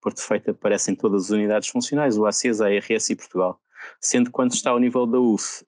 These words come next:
ehm, desce ao nível de cada médico.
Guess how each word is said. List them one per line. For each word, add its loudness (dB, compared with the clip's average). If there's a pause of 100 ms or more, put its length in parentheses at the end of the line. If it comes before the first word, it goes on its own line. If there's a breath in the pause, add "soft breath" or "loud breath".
ehm, 0 (1120)
desce 2
ao -2
nível 0
de -14
cada 0
médico. -2